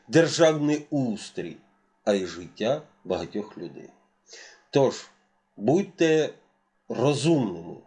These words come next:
будьте тими людьми, які відповідають за свої вчинки і розуміють, що не існує ніяких вчинків, які не мають потім наслідків.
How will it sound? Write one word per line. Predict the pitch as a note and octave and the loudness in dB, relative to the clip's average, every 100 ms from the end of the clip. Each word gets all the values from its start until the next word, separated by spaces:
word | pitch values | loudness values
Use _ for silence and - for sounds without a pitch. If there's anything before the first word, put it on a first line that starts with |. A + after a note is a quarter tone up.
| _ _ _ - _ - | _ _ _ -20 _ -2
будьте | C3 F3+ - D#3 - _ _ _ _ _ _ _ _ _ _ | 0 2 2 0 -2 _ _ _ _ _ _ _ _ _ _
тими | - A#3+ A#3 F3+ | 2 4 4 2
людьми, | D3+ B2 B2+ A2+ | 2 0 0 0
які | F#2 F#2 - D3 | 0 -6 -4 0
відповідають | E3 E3+ - E3+ F3 C#3 C3+ A2 F2+ E2 | 2 2 2 2 0 0 2 2 0 -8
за | - G#2 | -8 -8
свої | G#2+ G2 F2+ | -4 -4 -6
вчинки | E2+ - - G#2 D#2+ - - - | -6 -4 -2 -2 -4 -12 -18 -4
і | A#2 | 0
розуміють, | A#2+ A#2+ B2+ C3+ A#2+ F2 E2 | 0 0 2 2 0 -4 -10
що | - - B2+ | -8 0 4
не | D#3 F#3+ A3 | 6 6 4
існує | A3+ - E3+ G3 E3+ B2 G2 | 0 -2 2 4 4 2 -4
ніяких | F2+ A2 A#2 G2+ - - D#2+ - | -4 -2 0 -2 -4 -12 -18 -10
вчинків, | - A3 C4 - D#2 - _ _ _ - | -2 0 -2 -8 -14 -18 _ _ _ -2
які | A2+ B2 - F#2 E2 - _ _ | 0 0 -4 -12 -12 -16 _ _
не | E2+ E2+ | -12 -2
мають | F#2 F3+ G#3 F#2 - _ _ - | 2 4 4 -2 -10 _ _ -6
потім | G#2 - B2+ - _ - | -6 -4 -8 -10 _ -18
наслідків. | - D2+ - - - - | -10 -10 -10 -16 -20 -20